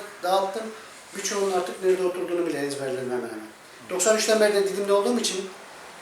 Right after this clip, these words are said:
üstüne son gelenler belki ya da bu bir buçuk yıldır Form D'ler vardı daha önceden. Bize bir, bir ayda kaç kişi kaydolduysa hepsi geliyordu. Gidip tek tek kapılarını çalıp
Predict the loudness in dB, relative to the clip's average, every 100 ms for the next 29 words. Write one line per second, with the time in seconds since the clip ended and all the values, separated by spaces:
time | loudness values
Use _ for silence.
0 | -18 -18 -18 -8 -6 -6 0 0 4 6
1 | 6 6 6 6 4 4 6 4 4 -2
2 | -2 -10 -14 -14 -6 -4 2 2 2 0
3 | -8 -6 -4 -4 -4 -4 -4 -2 -2 -2
4 | -2 0 2 2 2 2 2 4 2 4
5 | 0 0 0 -2 -4 -10 -20 -20 -20 -14
6 | -6 -2 -2 -2 -8 -8 -10 -6 -4 -6
7 | -8 -18 -6 0 2 2 0 -2 -4 -4
8 | -2 -2 -2 -2 -2 -2 -2 -2 -4 -2
9 | -2 2 4 4 0 -8 -14 -12 -4 -4
10 | -2 -4 -2 -4 -2 -2 -2 0 0